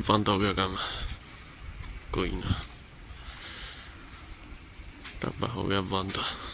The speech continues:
ਢਾਬਾ ਹੈਗਾ ਬੰਦ, ਕੋਈ ਨਹੀਂ ਹੈਗਾ ਇੱਥੇ।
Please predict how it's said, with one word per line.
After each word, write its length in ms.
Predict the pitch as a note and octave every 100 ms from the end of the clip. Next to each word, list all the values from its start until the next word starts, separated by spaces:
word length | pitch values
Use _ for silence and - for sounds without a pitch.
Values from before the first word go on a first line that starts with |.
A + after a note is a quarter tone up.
| - - - - - -
ਢਾਬਾ 360 | A#2+ G2+ G2+ G2+
ਹੈਗਾ 240 | G#2 G#2
ਬੰਦ, 440 | G#2 F#2 F2+ F#2+ G#2 - - - -
ਕੋਈ 200 | A2+ G#2+
ਨਹੀਂ 200 | A#2 G2+
ਹੈਗਾ 200 | F#2+ F#2+
ਇੱਥੇ। 280 | G#2 -